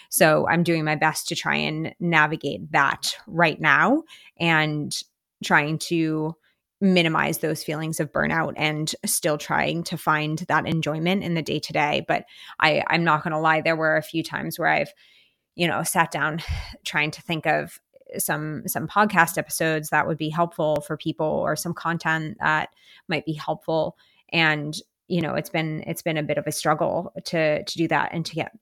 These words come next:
into that headspace, 'cause I just want to sit and eat popcorn and watch Friends. <laughs>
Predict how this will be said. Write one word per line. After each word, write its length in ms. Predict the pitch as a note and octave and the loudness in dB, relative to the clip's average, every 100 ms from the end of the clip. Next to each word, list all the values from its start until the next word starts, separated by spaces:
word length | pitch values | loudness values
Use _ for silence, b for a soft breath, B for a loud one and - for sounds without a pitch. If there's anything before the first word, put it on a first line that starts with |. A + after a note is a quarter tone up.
| - | -4
into 220 | F3+ - | -4 -2
that 160 | D3+ | -4
headspace, 640 | - E3+ D#3+ - - E3 - | -4 -6 -6 -6 -6 -6 -6
'cause 480 | E3+ D3+ - - - | -4 -2 -4 -6 -6
I 80 | E3 | -4
just 280 | D#3+ - - | -4 -4 -2
want 260 | D#3 - | -2 -2
to 300 | - E3 D#3+ D3+ | -4 -2 -2 -4
sit 480 | - - - D#3+ D#3 | -4 -2 0 0 0
and 280 | E3 D#3+ D#3 | -2 -4 -4
eat 220 | D#3+ D#3+ | -4 -6
popcorn 520 | - - - - - | -4 -4 -2 -4 -4
and 140 | - - | -4 -4
watch 240 | - - | -6 -6
Friends. 480 | - - - F#3+ - | -6 -4 -4 -4 -4
<laughs> 60 | - | -2